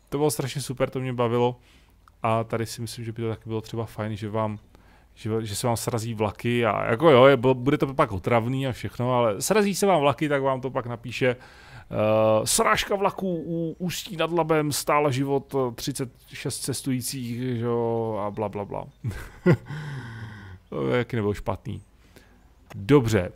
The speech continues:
no, my potřebujeme samozřejmě cílem jakoby si je vylepšit si nějak, nebo dostat si někam dál v té hře, takže,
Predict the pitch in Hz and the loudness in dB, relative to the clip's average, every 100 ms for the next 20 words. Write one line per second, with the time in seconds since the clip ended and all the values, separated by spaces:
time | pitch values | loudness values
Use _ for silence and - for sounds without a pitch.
0 | 127 120 117 - 117 123 143 - 151 - | -2 2 2 0 -2 0 -2 -2 -2 0
1 | 156 160 135 147 151 - 143 135 139 135 | 0 0 -2 -2 -2 -4 0 0 0 -2
2 | 135 139 123 139 131 110 98 110 107 - | -2 -4 -4 -2 -2 -4 -2 0 0 0
3 | 110 - 113 107 104 107 110 107 104 - | -4 -4 -2 0 0 -2 -4 -4 -4 -4
4 | 110 120 110 107 101 82 90 - 107 92 | -4 -4 -2 -2 0 -2 -4 -8 -10 -6
5 | 98 98 95 107 | -4 -4 -2 0